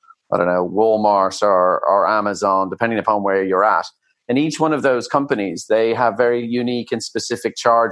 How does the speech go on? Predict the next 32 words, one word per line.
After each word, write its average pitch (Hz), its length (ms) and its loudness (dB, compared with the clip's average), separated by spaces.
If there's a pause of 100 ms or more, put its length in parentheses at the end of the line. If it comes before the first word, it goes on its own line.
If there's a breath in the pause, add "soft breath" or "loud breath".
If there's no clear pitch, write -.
mechanisms 95 640 -4
in 95 80 -4
terms 98 340 -2
of 90 80 -4
what 98 160 2
they 98 100 0
charge 104 440 0
you 101 180 -2
for 98 140 -6
using 95 340 -4
their 87 120 -6
service. 107 500 -2 (560)
And 127 80 0
if 135 160 0
you 135 120 2
don't 160 300 2
understand 131 520 0
what 110 200 0
those 107 240 0
are 107 300 4
and 98 100 -4
have 107 200 0
them 104 120 -2
embedded 101 440 2
in 98 100 0
your 92 120 -4
systems, 95 480 -6
you're 98 100 0
never 110 320 2
able 95 240 0
to - 140 -14
do 98 340 0